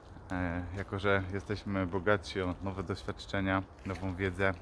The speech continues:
nowe umiejętności, które zafundował nam ten rok, e, mamy jakieś nowe przemyślenia.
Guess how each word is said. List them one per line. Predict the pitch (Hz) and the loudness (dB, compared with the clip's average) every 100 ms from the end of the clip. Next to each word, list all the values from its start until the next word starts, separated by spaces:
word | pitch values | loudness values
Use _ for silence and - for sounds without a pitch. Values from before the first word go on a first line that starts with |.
| - | -6
nowe | 95 92 | -6 -2
umiejętności, | 92 95 92 - 101 - - 104 - - - - - - | 0 0 0 -2 -4 -4 -4 -4 -6 -14 -14 -16 -18 -18
które | - 98 92 92 | -8 0 2 2
zafundował | 95 - 95 95 95 | -2 -4 -4 0 2
nam | 92 92 | 2 0
ten | 95 95 | 0 2
rok, | 95 - - - - - - - - - - - - | 2 0 -6 -18 -18 -18 -18 -18 -18 -18 -18 -18 -8
e, | 90 87 87 87 | -2 0 2 2
mamy | 92 92 92 | 2 2 0
jakieś | 85 - | -2 -4
nowe | 98 87 | -4 -4
przemyślenia. | 85 - 87 87 107 101 | -6 -6 -8 -2 0 2